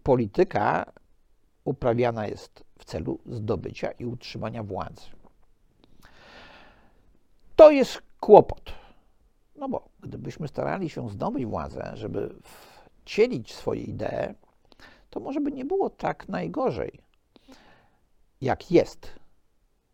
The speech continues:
w sytuacji, gdy ludzie chcą zdobyć władzę nie po to, żeby wcielić w życie swoje idee, ale po to, żeby ją utrzymać. Bo wtedy idee te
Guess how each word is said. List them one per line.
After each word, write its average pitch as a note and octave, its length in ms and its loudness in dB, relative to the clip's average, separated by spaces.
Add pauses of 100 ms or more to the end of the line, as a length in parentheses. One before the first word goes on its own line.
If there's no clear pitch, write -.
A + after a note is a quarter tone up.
w - 60 -20
sytuacji, C3 560 -6
gdy A#2 520 -2 (260)
ludzie B2+ 360 -2
chcą A2 400 -8 (280)
zdobyć A2 540 -2
władzę B2 760 -6 (520)
nie E4 100 -8
po C#4 140 -4
to, B2 120 -2
żeby A2 380 -2 (320)
wcielić A#2 420 -6
w G#2+ 40 -6
życie A#2 240 -6
swoje G#2+ 280 -4
idee, G#2+ 560 -8 (460)
ale A2 180 -10
po C#3 140 -6
to, C4 140 -12
żeby C3+ 180 -6
ją B2+ 220 -8 (360)
utrzymać. B2+ 1300 -8 (1400)
Bo - 300 -4 (520)
wtedy B3+ 500 0 (340)
idee G#2+ 360 0
te A2+ 280 -10